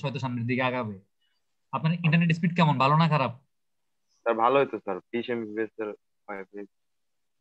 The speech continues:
Speaker 1: বিশ এমবিপিএস?
Speaker 2: জি স্যার।
Speaker 1: তাহলে তো অবস্থা, মানে, অনেক ভালো, কিন্তু আগাইতেছে না কেন, এটা তো বুঝতেছি না।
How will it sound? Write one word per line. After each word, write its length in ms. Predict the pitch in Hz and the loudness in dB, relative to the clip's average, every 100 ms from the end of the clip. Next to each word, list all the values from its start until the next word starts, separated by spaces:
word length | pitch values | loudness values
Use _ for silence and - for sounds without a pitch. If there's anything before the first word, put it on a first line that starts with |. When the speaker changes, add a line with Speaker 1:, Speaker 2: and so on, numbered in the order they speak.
| _ _ - - 120 117 | _ _ -20 -20 -20 -8
Speaker 1:
বিশ 120 | 110 160 | -2 2
এমবিপিএস? 640 | 196 196 185 180 127 113 - _ _ _ _ _ _ _ - | 4 4 4 4 2 0 -10 _ _ _ _ _ _ _ -18
Speaker 2:
জি 60 | |
স্যার। 200 | 101 92 87 _ _ _ | -16 -14 -18 _ _ _
Speaker 1:
তাহলে 140 | 143 | -8
তো 80 | 165 170 | 0 0
অবস্থা, 320 | 139 143 147 160 | 0 -6 -8 -10
মানে, 160 | 127 127 - | -8 -10 -8
অনেক 180 | 135 143 | -4 -2
ভালো, 200 | 117 113 | 0 -2
কিন্তু 260 | 104 131 143 160 120 | -4 -8 -6 -4 -2
আগাইতেছে 340 | 135 151 151 | 0 0 0
না 80 | 156 | 0
কেন, 120 | 120 | 0
এটা 140 | 117 131 | -2 -4
তো 100 | 147 | -6
বুঝতেছি 320 | 123 123 - | -8 -14 -20
না। 120 | 98 | -20